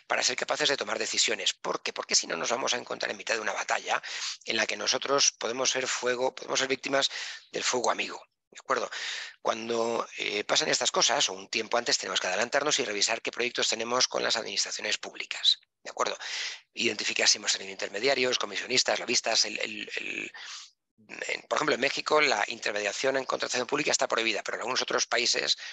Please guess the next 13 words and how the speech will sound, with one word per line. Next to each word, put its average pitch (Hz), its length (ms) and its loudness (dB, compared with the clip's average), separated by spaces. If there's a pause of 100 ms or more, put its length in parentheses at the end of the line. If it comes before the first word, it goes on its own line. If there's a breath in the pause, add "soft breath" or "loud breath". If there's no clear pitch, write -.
(220 loud breath)
de - 80 -2
América 131 260 0
no. 113 120 -4
En 98 80 -4
Estados 101 280 0
Unidos, 127 200 -2
por - 100 -4
ejemplo, 113 280 0
existe - 280 0
el 107 60 -4
fenómeno 101 400 -8
del 104 160 -6
lobismo 147 340 0